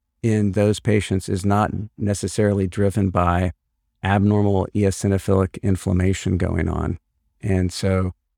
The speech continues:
their problem oftentimes is, as a consequence of disrupted mucociliary clearance, they have colonization with, uh, various bacteria that promote inflammation. And,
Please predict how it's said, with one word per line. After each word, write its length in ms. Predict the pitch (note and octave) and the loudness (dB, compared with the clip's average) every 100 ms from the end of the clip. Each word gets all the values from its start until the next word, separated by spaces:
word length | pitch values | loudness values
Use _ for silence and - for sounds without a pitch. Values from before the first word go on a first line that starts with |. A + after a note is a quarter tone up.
| _ | _
their 180 | - A#2 | 2 2
problem 480 | A2+ A#2 G#2 G2 F#2 | 4 2 2 2 2
oftentimes 680 | F#2+ F#2+ G2 F#2 F#2 F2+ F#2 | 2 0 -2 0 0 0 0
is, 320 | F#2 F#2 - - _ _ _ _ | -2 -2 -6 -20 _ _ _ _
as 180 | - G2 | -2 0
a 60 | F#2+ | 0
consequence 720 | G#2+ G#2+ - - G2+ G2 - | 2 0 0 -2 0 0 0
of 420 | F#2+ F#2 F2 - | 0 0 -4 -8
disrupted 480 | - F#2+ A2 - G2+ | -6 0 0 2 2
mucociliary 760 | G#2 F#2+ F#2 G2+ G2+ F#2+ F#2 F#2 | 2 0 0 2 2 2 0 0
clearance, 480 | - D3 C3+ A#2+ | 2 4 4 2
they 160 | - G2 | 2 2
have 440 | F#2+ F#2 F2+ - - | 4 2 0 -6 -6
colonization 840 | G2 F#2+ F#2+ G#2 G2+ - G#2 G2 | -2 0 2 2 2 2 0 2
with, 320 | F#2 F#2 - - | 0 -2 -10 -8
uh, 240 | F#2+ F#2 | -6 -6
various 380 | F#2 G#2+ G2+ F#2+ | -4 0 2 0
bacteria 760 | - F#2 - C3 A2+ A2 G#2+ | -2 -6 0 4 4 4 2
that 200 | G2 F#2 - _ - | 2 -2 -4 _ -4
promote 320 | G2+ G#2 G2+ | 2 4 4
inflammation. 800 | G2+ - G2 F#2+ F#2+ - F#2+ F#2 | 2 0 0 2 0 0 0 0
And, 260 | - F#2+ F#2 | -2 -2 -2